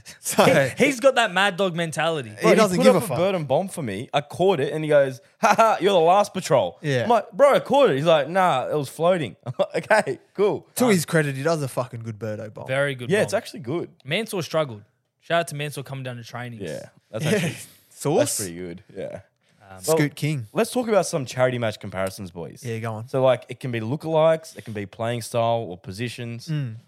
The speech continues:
Speaker 3: Who wants to start us off?
Speaker 1: Start off with yourself.
Speaker 3: Okay, who do you think I'm similar
Speaker 1: Who do
Speaker 3: to?
Speaker 1: you think you? c-, who would you compare yourself to?
Speaker 3: I'd probably say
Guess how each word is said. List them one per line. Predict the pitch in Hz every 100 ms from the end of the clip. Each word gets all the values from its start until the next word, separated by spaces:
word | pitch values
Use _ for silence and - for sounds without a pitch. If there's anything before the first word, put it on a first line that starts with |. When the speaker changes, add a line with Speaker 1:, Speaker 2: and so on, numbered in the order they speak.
| _ -
Speaker 3:
Who | 135
wants | 135
to | 117
start | - 107 92
us | -
off? | 73 - _ _ _ _
Speaker 1:
Start | - - 123
off | 107 107
with | 117
yourself. | - 135 220 - - _ -
Speaker 3:
Okay, | 113 92 123 113
who | 131
do |
you | 123
think | 117 104
I'm | 104 101 98
similar | - 107 143
Speaker 1:
Who | 190
do | 185
Speaker 3:
to? |
Speaker 1:
you | 143 147
think | - 123 113
you? | 123 120 113
c-, | -
who | 160 175 185
would | 180
you | 156
compare | 143 117 123 117
yourself | 110 - - _
to? | 123
Speaker 3:
I'd | 117
probably | 180 151
say | 127 113 98